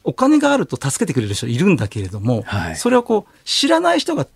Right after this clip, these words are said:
Speaker 1: 助けてくれる時にはお金が初めて必要になりますよね。
Speaker 2: ええ。
Speaker 1: で、だけど、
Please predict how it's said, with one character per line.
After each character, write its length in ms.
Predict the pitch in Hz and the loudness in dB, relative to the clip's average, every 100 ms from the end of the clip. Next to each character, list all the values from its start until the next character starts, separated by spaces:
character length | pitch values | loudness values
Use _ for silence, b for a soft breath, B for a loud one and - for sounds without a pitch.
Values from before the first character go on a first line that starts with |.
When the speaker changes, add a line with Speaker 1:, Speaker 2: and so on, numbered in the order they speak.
| _ - | _ -6
Speaker 1:
助 240 | 160 - | -2 0
け 0 | |
て 80 | 147 | 0
く 80 | 135 | 2
れ 60 | 117 | 0
る 40 | |
時 160 | 127 190 | 0 0
に 80 | |
は 80 | - | 0
お 60 | 120 | 0
金 240 | 117 110 | 0 0
が 60 | 101 | 0
初 160 | 120 | 0
め 60 | 123 | -2
て 60 | 87 | -2
必 160 | - | -6
要 40 | 98 | -6
に 60 | |
な 60 | 98 | -6
り 60 | |
ま 80 | 95 | -2
す 60 | 127 | 0
よ 40 | |
ね。 60 | 110 | 2
Speaker 2:
え 420 | 98 95 85 78 | 0 -4 -6 -10
え。 60 | B B B B B 175 | B B B B B 0
Speaker 1:
で、 300 | 190 123 - _ _ 156 | 2 2 -2 _ _ 0
だ 160 | 240 | 0
け 80 | 202 | 2
ど、 180 | 127 | -2